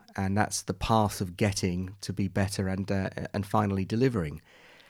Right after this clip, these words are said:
So we need space and confidence to be able to, to, to work well together, but being a good leader in an organization and actually leading other people and yourselves to actually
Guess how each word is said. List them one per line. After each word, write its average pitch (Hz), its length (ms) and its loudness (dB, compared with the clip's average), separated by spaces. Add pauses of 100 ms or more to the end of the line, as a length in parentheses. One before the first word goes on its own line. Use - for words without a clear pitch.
(120)
So 127 120 2
we 127 80 6
need 143 300 8
space 117 460 2
and 101 180 -8
confidence 107 640 2
to 98 100 -6
be 98 80 0
able 92 220 -2
to, - 140 -10 (180)
to, 98 180 -2
to - 180 -2
work 107 380 2
well 104 260 2
together, 98 580 0
but 98 200 0 (1000)
being 139 280 8
a 113 60 8
good 107 220 2
leader 107 420 6
in 87 80 2
an 87 100 0
organization 85 720 -6
and 87 80 0
actually - 260 -2
leading 101 320 2
other 98 140 0
people 110 320 0
and 90 120 0
yourselves 95 580 2
to 101 120 2
actually 95 460 0